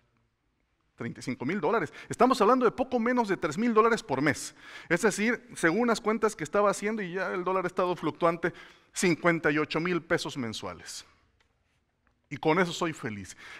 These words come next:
La pregunta que hago es, en realidad, cuando ya tengas esa cantidad, ¿ya eres feliz? Y aquí nos podemos meter en una discusión interminable, ¿eh? Porque cada quien tiene sus conceptos en relación con el dinero,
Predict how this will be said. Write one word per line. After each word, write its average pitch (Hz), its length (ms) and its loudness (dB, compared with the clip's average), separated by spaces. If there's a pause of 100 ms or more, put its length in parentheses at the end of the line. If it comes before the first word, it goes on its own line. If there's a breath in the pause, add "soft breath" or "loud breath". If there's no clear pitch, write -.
La 151 160 4
pregunta 214 400 0
que 180 100 -6
hago 180 140 -2
es, 175 180 -10
en 131 180 -12
realidad, 123 440 -4 (1000)
cuando 123 260 -2
ya 156 120 0
tengas 170 300 -2
esa 151 160 -8
cantidad, 120 360 -8
¿ya 117 180 -2
eres 127 200 -6
feliz? 110 460 -12 (840 soft breath)
Y 147 100 -4
aquí 160 260 -2
nos 233 200 0
podemos 180 320 2
meter 165 320 0
en 165 80 -2
una 214 160 -2
discusión 170 420 -4
interminable, 135 760 2
¿eh? 185 40 -2
Porque 135 240 -6
cada 196 220 4
quien 214 260 -2
tiene 214 220 -2
sus - 180 -6
conceptos 175 460 0
en 170 80 -6
relación 156 280 0
con 185 200 2
el 143 100 2
dinero, 135 420 2